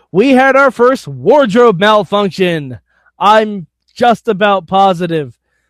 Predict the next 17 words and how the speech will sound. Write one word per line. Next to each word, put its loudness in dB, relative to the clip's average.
that -4
Velvet -4
McIntyre -4
went -8
for -8
a -6
splash -4
off -4
the -16
top -2
rope, -4
and -4
her -6
boobs -10
popped -4
out, -2
and -8